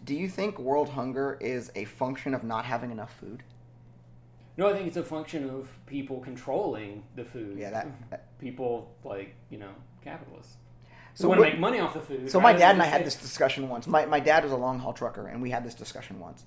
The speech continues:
Speaker 1: And he said, "Well, wh-, why can't we just lower the price of food to nothing, and everybody gets fed?" And I said, "Dad, I think that would,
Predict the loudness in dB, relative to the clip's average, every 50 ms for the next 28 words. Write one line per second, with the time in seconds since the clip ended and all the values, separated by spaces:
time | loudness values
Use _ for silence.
0 | -20 -20 -20 -20 -20 -20 -20 -20 -20 -20 -14 -12 -12 -8 -8 -8 -8 -6 -8 -10
1 | -10 -10 -14 -16 -20 -20 -20 -20 -20 -20 -20 -20 -20 -20 -20 -20 -20 -20 -20 -18
2 | -16 -16 -16 -16 -18 -20 -18 -18 -20 -20 -20 -20 -20 -20 -20 -20 -20 -20 -20 -20
3 | -20 -20 -20 -20 -20 -20 -20 -20 -20 -20 -16 -14 -10 -10 -10 -10 -10 -12 -14 -14
4 | -14 -14 -14 -16 -18 -18 -14 -14 -14 -14 -14 -16 -18 -18 -18 -18 -18 -20 -20 -20
5 | -20 -20 -20 -20 -20 -20 -20 -20 -20 -20 -20 -20 -20 -20 -20 -20 -20 -20 -20 -20
6 | -20 -18 -16 -14 -12 -12 -12 -12 -14 -14 -16 -18 -18 -20 -20 -20 -20 -18 -18 -18
7 | -20 -20 -20 -20 -20 -20 -20 -20 -20 -20 -20 -20 -20 -20 -18 -18 -18 -18 -18 -20
8 | -20 -20 -20 -20 -18 -18 -20 -20 -20 -20 -20 -20 -20 -20 -20 -20 -20 -20 -12 -10
9 | -10 -10 -10 -10 -10 -10 -10 -10 -12